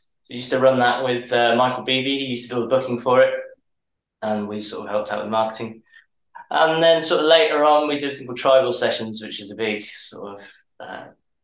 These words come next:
U K rave, uh, that's been going on. Sort of, I think we brought it back from shows around thirty years ago, and it keeps popping up and sort of going,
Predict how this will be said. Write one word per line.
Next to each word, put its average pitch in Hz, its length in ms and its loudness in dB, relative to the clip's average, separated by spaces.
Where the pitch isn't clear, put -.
U 117 260 -6
K 107 380 0
rave, 101 480 -4
uh, 90 300 -14
that's 110 180 -8
been 101 200 -10
going 98 240 -4
on. 95 340 -10
Sort - 320 -10
of, 95 100 -4
I - 40 -14
think 120 120 -6
we 104 100 -6
brought 107 220 -2
it 101 120 -4
back 107 220 0
from 104 280 -10
shows 110 380 -2
around 101 260 -2
thirty 107 360 -2
years 104 220 -4
ago, 104 100 -8
and 107 100 -6
it 120 60 -8
keeps 127 160 -8
popping 104 300 -4
up 101 240 -8
and 98 200 -12
sort - 180 -6
of - 60 -16
going, 98 320 -8